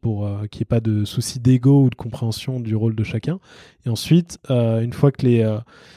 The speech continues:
les, euh, les rôles sont staffés, donc comme je te dis, euh, une brand copywriter, une brand designer,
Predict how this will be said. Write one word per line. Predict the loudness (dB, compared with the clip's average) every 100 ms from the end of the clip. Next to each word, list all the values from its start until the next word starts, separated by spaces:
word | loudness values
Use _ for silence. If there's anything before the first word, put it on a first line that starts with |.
| _ _
les, | 0 2 4
euh, | 2 -2 -4 -6 -4
les | 0
rôles | 4 4
sont | 2 -4
staffés, | -2 -2 2 0
donc | 0
comme | -2 -8
je | -6
te |
dis, | -8 -2 0
euh, | 0 -2
une | -4
brand | -4
copywriter, | -2 -2 -2 -2 -2
une | -2
brand | -2 -4
designer, | -4 -4 -2 -4 -6